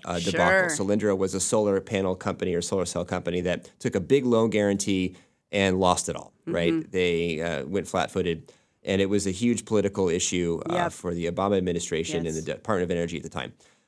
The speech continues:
Speaker 1: At around the same time, you probably don't know, or most people don't know, that Tesla also took a loan guarantee.
Speaker 2: Huh.
Speaker 1: Um,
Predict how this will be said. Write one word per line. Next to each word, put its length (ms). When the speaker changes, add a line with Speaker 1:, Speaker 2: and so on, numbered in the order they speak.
Speaker 1:
At 200
around 360
the 80
same 300
time, 420
you 160
probably 480
don't 280
know, 200
or 120
most 220
people 160
don't 140
know, 100
that 180
Tesla 440
also 320
took 200
a 60
loan 220
guarantee. 460
Speaker 2:
Huh. 140
Speaker 1:
Um, 360